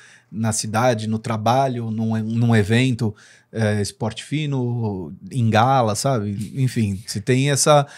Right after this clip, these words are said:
você tem, a gente tem muitas opções. Então, se você en-, souber onde se encaixar e o que fazer com essas opções,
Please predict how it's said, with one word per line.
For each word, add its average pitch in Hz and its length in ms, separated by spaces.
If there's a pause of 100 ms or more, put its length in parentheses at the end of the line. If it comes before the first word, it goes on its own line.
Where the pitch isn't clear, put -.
(200)
você - 160
tem, 147 280
a 139 100
gente 143 160
tem 160 180
muitas 165 400
opções. 110 560 (520)
Então, 139 220
se 139 140
você 135 240
en-, 170 180 (340)
souber 120 760 (360)
onde 120 680
se - 180
encaixar 110 480
e 107 140
o 110 40
que 165 200
fazer 123 320
com 113 260
essas 107 300
opções, 127 520